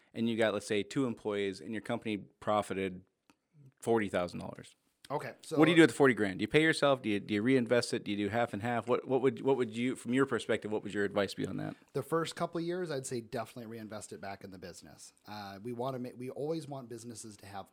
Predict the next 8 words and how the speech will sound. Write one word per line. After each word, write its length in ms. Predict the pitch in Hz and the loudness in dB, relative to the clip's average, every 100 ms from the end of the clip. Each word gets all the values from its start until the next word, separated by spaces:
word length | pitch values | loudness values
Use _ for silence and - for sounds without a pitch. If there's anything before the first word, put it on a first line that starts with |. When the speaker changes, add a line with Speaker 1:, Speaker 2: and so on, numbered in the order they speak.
| - | -20
Speaker 2:
positive 640 | - 107 104 107 110 101 - | -10 -8 -8 -8 -12 -12 -14
equity 480 | 107 - 113 98 98 | -14 -10 -10 -10 -12
in 80 | 90 | -14
their 120 | 90 | -14
balance 400 | 85 80 78 76 | -12 -12 -12 -14
sheet, 320 | - 67 _ _ - | -16 -18 _ _ -18
you 80 | 101 | -14
know, 200 | 101 | -12